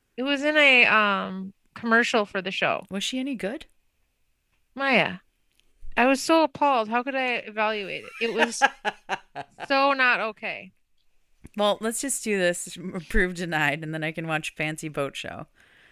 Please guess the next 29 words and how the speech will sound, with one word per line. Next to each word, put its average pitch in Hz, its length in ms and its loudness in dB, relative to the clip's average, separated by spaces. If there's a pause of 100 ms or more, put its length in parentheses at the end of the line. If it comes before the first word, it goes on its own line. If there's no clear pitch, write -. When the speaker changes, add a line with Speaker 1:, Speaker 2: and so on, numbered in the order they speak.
(460)
Speaker 1:
Okay, 208 200 -2
go. 180 300 -8 (840)
Speaker 2:
Amy, 170 420 2 (840)
let's - 160 -6
talk 220 160 2
about 214 220 2
Speaker 1:
Yeah? - 60 -2
Speaker 2:
your 180 60 -2
best 175 240 0
friend, 165 240 -2
A-Rod, 143 540 -2
and 160 160 -6
how 156 160 -2
he's 156 240 -6
your 151 80 -6
new 143 140 -4
best 139 280 -2
friend, 139 320 -2 (220)
and 175 100 0
he's 165 160 2
moved 160 240 0
to 160 60 -6
Speaker 1:
Oh - 20 -6
my 156 60 -8
Speaker 2:
town. 139 220 -4
Speaker 1:
gosh, - 680 -4
this 269 400 4
dude. 175 600 -6
<laughs> - 60 -16